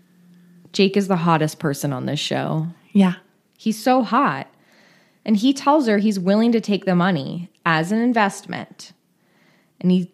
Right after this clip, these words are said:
Speaker 1: then he's like, "I'm gonna take you someplace special. I got scared. I thought they were gonna go to Shooters." <laughs> Anytime somebody says, "Let's go someplace special," or "Let's, let's go out,"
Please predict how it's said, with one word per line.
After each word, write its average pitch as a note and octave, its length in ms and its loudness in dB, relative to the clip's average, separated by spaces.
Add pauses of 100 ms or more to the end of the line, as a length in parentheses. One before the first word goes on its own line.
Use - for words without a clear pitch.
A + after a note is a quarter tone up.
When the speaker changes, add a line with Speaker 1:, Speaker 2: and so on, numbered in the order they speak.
Speaker 1:
then A3 260 4
he's A3 240 0
like, E3 200 0
"I'm F3 120 2
gonna G3+ 200 4
take F#3 280 -4
you F#3 80 -2
someplace E3+ 540 0
special. D#3 720 -2 (680)
I F#3+ 100 -2
got F3 180 0
scared. E3 400 2
I E3 80 4
thought E3 240 -2
they E3+ 80 0
were E3 140 0
gonna E3 160 2
go D#3 140 -2
to D3+ 100 -2
Shooters." D3 800 -8 (200)
<laughs> - 1000 0
Anytime F#4+ 500 4
somebody B3 460 2
says, G3+ 320 2 (240)
"Let's G#3 260 2
go F#3 300 4
someplace G3 560 -2
special," G3 680 0
or F#3 120 0
"Let's, F3 380 -2 (420)
let's G3 220 0
go F#3 240 2
out," F3 400 2